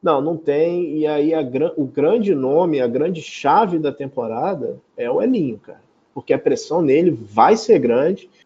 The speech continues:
Transformar esse, esse plantel numa equipe. Vai ser complicado administrar essa quantidade de talentos.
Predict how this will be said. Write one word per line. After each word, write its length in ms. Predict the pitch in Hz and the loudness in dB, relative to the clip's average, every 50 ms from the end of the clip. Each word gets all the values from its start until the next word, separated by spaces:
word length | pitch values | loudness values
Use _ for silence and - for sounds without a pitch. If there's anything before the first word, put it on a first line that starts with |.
| _ | _
Transformar 600 | - 156 165 160 - 202 170 151 143 143 139 135 135 | 2 2 2 4 4 4 4 6 6 4 6 6 6
esse, 280 | 143 143 - - 131 | 4 4 2 -2 -4
esse 200 | 120 117 - 156 | -4 -4 -6 -12
plantel 600 | - - 175 170 151 135 - - 127 131 151 185 | -4 2 4 4 4 4 2 2 2 4 4 4
numa 180 | 202 214 220 254 | 2 2 2 0
equipe. 500 | 311 311 - - 160 127 - - - _ _ _ _ _ _ - | 0 -2 0 -2 -2 -2 -4 -8 -20 _ _ _ _ _ _ -10
Vai 300 | 151 131 120 139 147 143 | -8 -2 2 4 4 4
ser 440 | - - - - - - 147 170 214 | 2 0 -8 -14 -6 0 2 2 2
complicado 1120 | - - 262 254 233 - 247 233 - - - 139 143 156 180 185 185 208 214 226 233 233 - | 2 0 -6 -6 -4 -4 -4 -4 -4 -4 -2 0 2 2 2 0 0 -2 -2 -2 -4 -4 -4
administrar 680 | 143 143 147 160 165 156 156 - - 175 - 147 160 | -4 -2 -2 -2 -2 -2 -4 -4 0 2 2 2 2
essa 200 | 165 - 156 143 | 0 -2 -4 -2
quantidade 380 | 160 160 160 156 156 151 156 | -2 -2 0 2 0 2 2
de 80 | 151 165 | 0 -4
talentos. 560 | - - 107 185 143 127 117 113 - - - | -2 2 4 4 4 4 2 0 -4 -12 -10